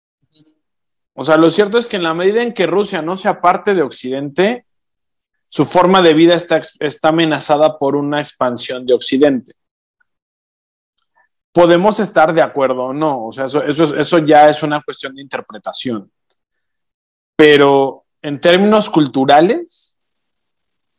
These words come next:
lo que significa ser ruso y, en, y tal vez en mayor medida lo que significa ser eslavo, sí está amenazado por, por la expansión occidental.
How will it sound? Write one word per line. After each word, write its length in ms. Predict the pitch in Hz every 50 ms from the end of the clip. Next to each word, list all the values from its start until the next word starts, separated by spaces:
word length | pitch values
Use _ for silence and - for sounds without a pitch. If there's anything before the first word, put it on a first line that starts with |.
| _ _ _ _ _ _ _ _ -
lo 200 | 151 147 151 143
que 100 | 151 156
significa 560 | - - 151 151 147 143 139 170 160 180 180
ser 220 | 175 - 185 175 147
ruso 460 | 131 151 160 165 160 - 180 165 139
y, 160 | 123 139 139
en, 280 | 135 131 131 131 117 127 131
y 120 | 127 117
tal 180 | 117 - 135 139
vez 180 | 147 151 - 147
en 80 | 127
mayor 260 | 123 123 123 139 147
medida 220 | 139 147 147 147 139
lo 100 | 135 120
que 60 | -
significa 480 | - - - 127 120 127 139 - 156 147
ser 220 | - 156 151 143
eslavo, 720 | 143 123 - 135 135 135 135 135 139 170 185 190 - _ _ _ _ _ _ _ _ _ _ _ _ _ _ _ _
sí 280 | - - - 170 196
está 280 | 214 202 196 - - 160
amenazado 760 | 151 160 160 151 143 127 - - 135 123 123 131 131 127 131
por, 720 | - 117 113 110 107 107 107 107 107 101 101 78 - 110 -
por 160 | - 120 117
la 60 | 113
expansión 460 | 110 - - 113 - 117 - - 113 113
occidental. 760 | 113 - - 135 131 131 135 131 - 160 147 - - -